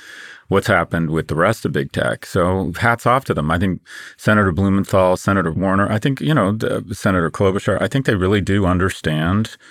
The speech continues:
or they have staffs, I should say, that do understand, do understand tech. And, you know, whereas two-thirds of the Senate really, really understands this technology called catheters,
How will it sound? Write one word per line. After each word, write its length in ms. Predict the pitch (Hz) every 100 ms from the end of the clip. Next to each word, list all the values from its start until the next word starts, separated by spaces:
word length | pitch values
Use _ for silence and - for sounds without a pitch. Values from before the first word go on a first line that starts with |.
| - - - - - -
or 140 | 92
they 100 | 87
have 120 | 87
staffs, 520 | - 110 120 82 -
I 60 | 87
should 200 | - 92
say, 180 | 101 92
that 160 | 92
do 180 | 80 92
understand, 880 | 87 90 - 98 90 90 95 90 - _ _ - - - _ -
do 160 | 95
understand 460 | 101 107 - 113 113
tech. 500 | - 151 139 - -
And, 520 | 110 98 92 87 90 -
you 60 | 185
know, 100 | 117
whereas 240 | 95 90
two-thirds 680 | - - - - 101 90 -
of 520 | - 87 80 76 - - - - _ -
the 100 | 113
Senate 460 | - - 135 113 76
really, 640 | 85 98 120 117 110 90
really 260 | 87 110 95
understands 460 | 90 - 92 87 92
this 100 | -
technology 500 | 95 95 92 90 92
called 240 | 90 -
catheters, 720 | - 85 - 113 123 156 -